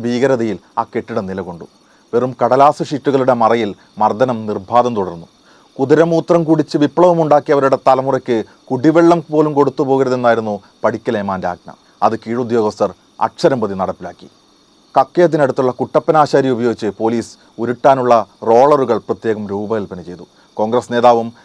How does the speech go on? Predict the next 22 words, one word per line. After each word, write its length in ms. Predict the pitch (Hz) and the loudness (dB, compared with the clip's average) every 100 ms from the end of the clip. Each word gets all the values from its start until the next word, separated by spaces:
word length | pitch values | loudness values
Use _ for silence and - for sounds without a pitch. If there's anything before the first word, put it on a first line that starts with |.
| _ | _
വാട്ടർ 260 | 110 120 139 | 0 2 2
അതോറിറ്റി 320 | 135 135 127 135 | 2 2 0 -2
ബോർഡ് 200 | 120 143 | 0 0
ഉദ്യോഗസ്ഥനുമായ 640 | 135 139 147 143 123 113 104 - | 2 2 2 0 0 2 2 0
പി 100 | 117 120 | -4 -2
ജെ 80 | - | 0
തോമസ് 300 | 113 107 104 - _ - | 0 -2 -6 -12 _ -12
ഉരുട്ടാനുള്ള 480 | 113 107 127 120 113 110 117 | -6 0 0 2 0 0 -4
ഇരുമ്പുലക്ക 500 | 120 135 120 - 98 | -6 -2 -2 -2 -6
സ്പോൺസർ 340 | - 92 95 - | -8 -10 -10 -16
ചെയ്തു. 180 | 85 80 - _ - | -16 -18 -20 _ 2
കേരള 200 | 131 156 143 | 4 4 4
പോലീസിൻ്റെ 420 | 156 143 156 151 | 0 0 2 4
വടക്കൻ 340 | 143 143 - 160 | 4 2 -2 -2
മേഖലയിലെ 420 | 151 143 143 135 117 - _ _ - | 0 2 2 2 0 -2 _ _ 0
സർവ്വ 280 | 139 156 180 180 | 2 2 2 2
സംവിധാനങ്ങളും 640 | 165 165 160 127 107 95 _ _ _ | 4 4 4 2 -4 -6 _ _ _
പോലീസ് 320 | 127 143 147 - | 0 2 2 2
സേനയും 340 | 135 120 107 95 107 | 0 0 -6 -6 -2
വണ്ടികളും 520 | 123 143 147 127 104 - - | -2 2 2 2 -2 -8 -8
നക്സൽ 260 | 117 - 127 | -4 -2 0
വേട്ടയ്ക്കായി 440 | 113 113 - 98 | 0 -2 -2 -2